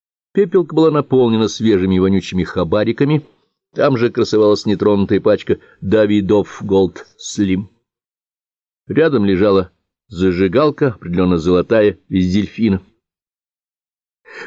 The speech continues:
Мазур воспользовался хозяйским подарком, прикурил, благо и без того было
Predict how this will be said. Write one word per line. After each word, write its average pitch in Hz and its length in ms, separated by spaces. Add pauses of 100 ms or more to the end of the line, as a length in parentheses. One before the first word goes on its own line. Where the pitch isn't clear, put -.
Мазур 107 500
воспользовался 104 800
хозяйским 104 680
подарком, 107 600
прикурил, 101 520
благо 92 360
и 92 40
без 92 180
того 98 200
было 92 260